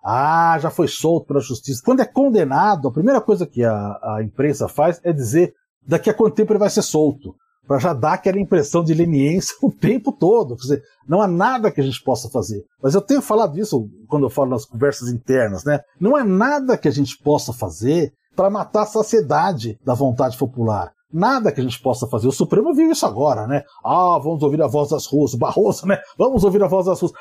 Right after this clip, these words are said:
Aí, de repente, as ruas <laughs> começam a falar uma coisa. "Não, não posso ouvir a voz das ruas." A gente nunca vai estar em condições, por mais rigoroso que a gente queira ser, de trabalhar com essa irracionalidade. Nós temos que trabalhar com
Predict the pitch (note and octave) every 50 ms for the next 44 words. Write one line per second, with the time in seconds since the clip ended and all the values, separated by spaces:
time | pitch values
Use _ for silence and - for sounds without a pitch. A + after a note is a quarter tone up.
0 | - - - A#3+ D4+ E4 C#4+ C4+ A3 F#3 E3+ - C4+ D4 - A3+ - - - G#3
1 | G3 - - - - - A3 A3+ - - - G3 F#3 - - F#3 F#3 F#3+ G3 F#3
2 | D3 C3+ - C4 A3 D#3+ E3+ A#3 C#4 C#4 C4+ A#3 E3 - B3 A3 A3+ A#3 A#3+ A#3
3 | G3+ A#3 A3 G3+ G#3 G3 F#3 F#3 E3+ - F#3 G3 F#3 - _ _ - - E3 B3+
4 | A3+ G3 G#3 F#3 F#3+ A3+ C4+ B3+ G#3 - E3+ C3 G#2+ C#3+ D#3 D3+ C#3+ - - -
5 | C#3 D3 D#3 D3 D3+ _ _ _ _ - F3+ A3+ B3+ A#3+ G#3+ _ _ _ - -
6 | A#3+ C4 C4 A3 - F3+ C#3+ - - - - D3+ F3+ G#3+ G#3 E3+ C#3 A2 F#2 -
7 | - - - - D#3+ D3 D3 F#3 A#3 C4+ A3+ - - A3+ G3+ G3 D#3+ D3 D3+ F3+
8 | G3+ F#3+ - - B2 B2 B2+ A#2+ - C3+ B2+ A2+ G#2 - - C3 D3 D#3 C#3+ _
9 | _ _ _ - A2 B2+ B2 - D#3+ C#3+ C3+ B2 C3+ C#3 C3+ - C3 B2+ C3 -
10 | - C#3 - _ _ _ - G#3 A3 G3+ - - - F3+ F#3 - - - E3 D#3+
11 | D#3+ D#3+ D3 A2 A#2 A#2 A2 F#2 G2+ G#2+ G#2+ - C3 D3 C#3+ - D3+ D3 C#3 A2+
12 | G#2+ A2 A#2 C3 C3+ C3 _ _ _ _ _ - C#3+ D3 E3 F3